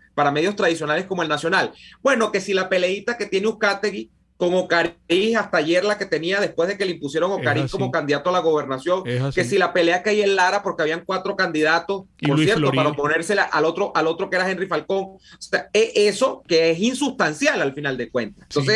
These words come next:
Speaker 2: Sí.
Speaker 1: es una ridiculez.
Speaker 2: Una ridiculez, una ridiculez. Mira, y, y hablemos un poco de, de tu percepción con relación a México. Yo sé que es un poco fastidioso ponerse a hablar y es como, como llover sobre mojado, pero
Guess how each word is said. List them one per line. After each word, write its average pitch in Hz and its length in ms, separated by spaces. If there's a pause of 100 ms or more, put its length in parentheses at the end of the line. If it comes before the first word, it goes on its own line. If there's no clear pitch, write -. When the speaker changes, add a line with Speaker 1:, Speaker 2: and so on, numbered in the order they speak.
Speaker 2:
Sí. 226 80
Speaker 1:
es 196 60
una 220 180
ridiculez. 180 580
Speaker 2:
Una 135 120
ridiculez, 139 640 (380)
una 135 100
ridiculez. 143 560 (420)
Mira, 156 320 (280)
y, 156 360
y 147 220
hablemos 135 400
un 208 140
poco 196 400
de, 160 200
de 135 200
tu 127 200
percepción 139 920
con 139 460
relación 123 760
a 147 60
México. 123 560
Yo 104 100
sé 131 140
que - 100
es 143 60
un 143 80
poco 143 240
fastidioso 117 760 (480)
ponerse 110 460
a - 20
hablar 131 320
y 131 80
es 113 80
como, 139 400
como 113 240
llover 110 300
sobre 151 240
mojado, 127 440
pero 120 220